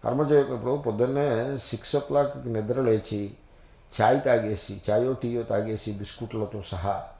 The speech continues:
పేపర్ చదువుకుంటూ కూర్చున్నాడు అనుకోండి, ఏడున్నర అయిపోయింది, ఎనిమిది అయిపోయింది. "ఎరా స్నానం చేయవా నువ్వు?" అంటే "ఏడో బద్ధకంగా ఉంది ఇవాళ చేయను" అన్నాడు అనుకోండి,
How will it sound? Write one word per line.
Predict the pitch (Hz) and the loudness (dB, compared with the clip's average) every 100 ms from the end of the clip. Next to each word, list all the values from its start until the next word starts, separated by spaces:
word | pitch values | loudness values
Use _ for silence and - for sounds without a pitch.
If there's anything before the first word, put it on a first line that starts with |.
| - - - - - - - | -20 -20 -20 -20 -20 -10 2
పేపర్ | 104 147 | 4 4
చదువుకుంటూ | 139 127 123 127 127 135 | 2 2 2 0 -4 -6
కూర్చున్నాడు | 120 110 - 123 117 117 | -6 -6 -6 -6 -4 -4
అనుకోండి, | 107 101 104 95 101 - - - - - 117 | -6 -6 -6 -4 -8 -12 -20 -20 -20 -12 2
ఏడున్నర | 113 117 113 110 | 4 4 2 2
అయిపోయింది, | 104 104 151 147 123 | 2 0 -2 -2 0
ఎనిమిది | 113 120 | 0 2
అయిపోయింది. | 107 104 107 90 - - - | 2 0 -6 -10 -14 -20 -12
"ఎరా | 90 107 175 | -2 2 4
స్నానం | 208 - 98 95 139 170 | 2 -2 -4 0 2 6
చేయవా | 180 190 190 | 6 6 4
నువ్వు?" | 208 240 285 - - - - - - | 0 -2 -8 -18 -20 -20 -20 -16 -8
అంటే | 123 151 127 123 - - - - | 8 10 12 8 2 -8 -18 -6
"ఏడో | 107 127 | 2 4
బద్ధకంగా | 139 120 113 131 139 139 | 6 6 4 0 2 2
ఉంది | 139 135 | 2 2
ఇవాళ | 120 120 113 113 | 2 2 0 -2
చేయను" | 117 117 110 - - | 0 -4 -8 -12 -10
అన్నాడు | 107 113 107 | -6 -4 -2
అనుకోండి, | 104 92 95 92 90 | -4 -6 -10 -10 -10